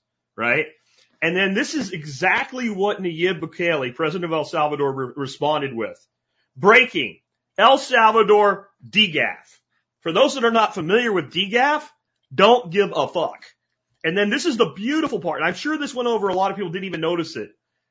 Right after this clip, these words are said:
Um, of course, there's the term in Bitcoin called hodl, right? Hold on for dear life, basically long-term holding. <laughs> And Bukele had somebody, I'm sure, do this. Maybe he did it himself. He, he, he called El Salvador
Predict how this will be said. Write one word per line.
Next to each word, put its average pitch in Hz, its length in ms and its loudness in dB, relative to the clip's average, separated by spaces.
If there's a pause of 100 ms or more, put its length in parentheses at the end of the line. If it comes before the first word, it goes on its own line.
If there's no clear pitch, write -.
(140)
Um, 135 460 -2
of 170 120 -6
course, 240 260 4
there's 196 240 -6
the 180 100 -6
term 196 360 -2
in 170 180 -6
Bitcoin 175 400 -6
called 135 240 -6 (140)
hodl, 233 400 -2 (340)
right? 160 380 -4
Hold 170 240 -4
on 180 180 0
for 170 100 -8
dear 170 220 -4
life, 175 260 0
basically 175 440 -6
long-term 156 600 -4
holding. 185 520 -2 (520)
<laughs> - 160 -8
And 214 220 0 (1300)
Bukele 254 800 0 (260)
had 190 280 -4
somebody, 226 420 2
I'm 160 80 -2
sure, 170 200 -6
do 160 220 -2
this. 139 200 -4
Maybe 254 200 -2
he 262 60 -6
did 214 160 0
it 175 80 -8
himself. 143 460 -4
He, 170 180 -12
he, - 220 -12
he 190 160 -12
called 226 280 -2
El 175 160 -2
Salvador 165 920 -2